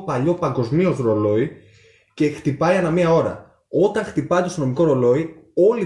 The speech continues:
Πράγα, Τσέχοι και τουρίστες, πηγαίνουν γύρω-γύρω για να δουν αυτό το υπερθέαμα. Και πραγματικά είναι εντυπωσιακό. Πώς, ας πούμε, σε μια πόλη, όταν αλλάζει η ώρα, βγαίνει ένας, παίζει τρομπέτα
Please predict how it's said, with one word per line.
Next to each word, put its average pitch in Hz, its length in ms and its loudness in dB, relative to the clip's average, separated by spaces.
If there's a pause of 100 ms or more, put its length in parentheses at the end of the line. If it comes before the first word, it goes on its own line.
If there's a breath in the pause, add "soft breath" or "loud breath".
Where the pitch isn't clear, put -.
Πράγα, 139 600 -4
Τσέχοι 196 280 0
και 175 140 0
τουρίστες, 131 460 0
πηγαίνουν 185 400 -2
γύρω-γύρω 165 760 0 (260 loud breath)
για 143 140 0
να 139 80 0
δουν 180 120 -2
αυτό 196 140 -4
το 190 80 -2
υπερθέαμα. 151 580 -2
Και 135 140 -6
πραγματικά 135 800 -2 (220 loud breath)
είναι 190 220 0
εντυπωσιακό. 165 880 -2 (440 loud breath)
Πώς, 190 160 -4
ας 233 140 -4
πούμε, 220 140 0
σε 190 180 0
μια 165 220 2
πόλη, 147 680 2 (240 soft breath)
όταν 147 240 2
αλλάζει 143 320 2
η 139 40 4
ώρα, 131 560 4
βγαίνει 151 260 0
ένας, 151 180 -2
παίζει 143 200 0
τρομπέτα 131 840 -2